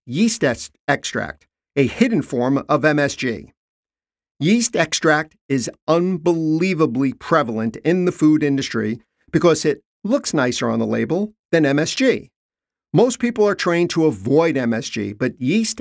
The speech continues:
extract slips by, so food manufacturers put it into canned soups,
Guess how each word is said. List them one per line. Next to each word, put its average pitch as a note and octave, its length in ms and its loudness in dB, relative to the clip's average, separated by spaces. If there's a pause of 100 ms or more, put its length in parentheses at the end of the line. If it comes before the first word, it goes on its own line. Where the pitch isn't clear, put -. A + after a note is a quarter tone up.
(160)
extract B2 480 -2
slips - 460 -2
by, C3+ 460 -2 (220)
so E3+ 160 2
food B3+ 300 0
manufacturers C3+ 800 0
put D#3+ 220 -4
it D#3 100 2
into D#3 440 0 (180)
canned G#2+ 300 -4
soups, - 520 -2